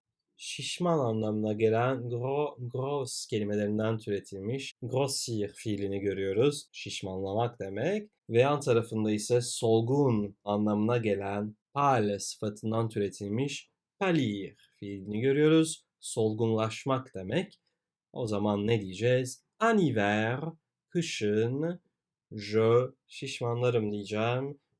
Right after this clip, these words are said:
Je gros, I R harflerini attık. Onun yerine bir I S ekledik. Je grossis, je grossis et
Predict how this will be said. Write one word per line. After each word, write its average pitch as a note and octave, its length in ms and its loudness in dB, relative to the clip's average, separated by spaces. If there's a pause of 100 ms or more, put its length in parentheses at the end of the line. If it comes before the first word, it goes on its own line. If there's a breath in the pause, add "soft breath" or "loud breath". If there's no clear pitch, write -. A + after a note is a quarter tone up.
Je A#2+ 720 2 (960)
gros, D3+ 1200 2 (840)
I C3+ 180 -6
R B2+ 240 2
harflerini G#2 580 -6
attık. D3+ 540 -4
Onun G#2+ 160 -2
yerine G#2+ 280 -2
bir A2+ 100 -8 (120)
I F#3 260 -2
S - 160 -6
ekledik. A2+ 580 -4 (500)
Je A2+ 480 4 (140)
grossis, B2 1080 0 (300)
je G2+ 460 0 (100)
grossis A2 840 -4 (120)
et D3 560 0